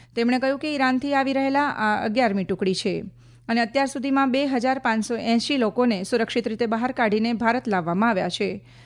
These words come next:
તેમણે એવી માહિતી આપી કે પડોશી દેશોના છ નાગરિકો સાથે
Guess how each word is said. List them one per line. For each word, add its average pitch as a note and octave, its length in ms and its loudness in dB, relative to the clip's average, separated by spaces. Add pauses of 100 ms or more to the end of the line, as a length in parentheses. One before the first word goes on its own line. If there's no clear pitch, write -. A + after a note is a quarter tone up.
(200)
તેમણે B3+ 260 2
એવી C4+ 120 -2
માહિતી C#4+ 360 0
આપી C#4 240 -2
કે D4 120 -4
પડોશી C#4 420 0
દેશોના C#4 480 2
છ - 160 -4 (120)
નાગરિકો G#3+ 420 0
સાથે A#3 500 -2